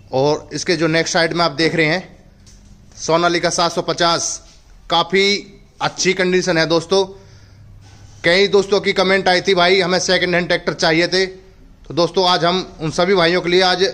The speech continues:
video create कर रहे हैं। आप इस video के जरिए मतलब tractor खरीद सकते हैं। जो भाई नज़दीक के हमारे हरियाणा से हैं वो भाई बेच सकते हैं, यहाँ आकर के खुद अपनी आंखों से देख सकते हैं। काफ़ी अच्छे condition के tractor हैं,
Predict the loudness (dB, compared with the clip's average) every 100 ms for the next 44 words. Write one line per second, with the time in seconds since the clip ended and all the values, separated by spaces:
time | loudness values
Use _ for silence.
0 | -6 -2 2 2 2 0 0 0 2 0
1 | -4 -10 -20 -12 -2 2 2 -2 -14 -20
2 | -6 -2 -2 -2 0 0 2 0 0 -2
3 | 0 2 2 0 -2 -2 -2 -4 -2 -2
4 | 0 -2 0 -2 -2 -8 -20 -6 0 2
5 | 2 2 0 0 -2 2 2 2 2 2
6 | 2 2 2 0 0 0 0 -4 -14 -14
7 | -2 2 2 2 0 0 -2 0 2 0
8 | 0 -2 -2 0 0 -2 -10 -20 -20 0
9 | 0 2 0 0 0 0 0 0 0 -2
10 | -2 -2 -4 -2 -2 0 2 0 0 0
11 | 0 -2 -20 -18 -2 0 2 0 -2 0
12 | -2 0 0 -2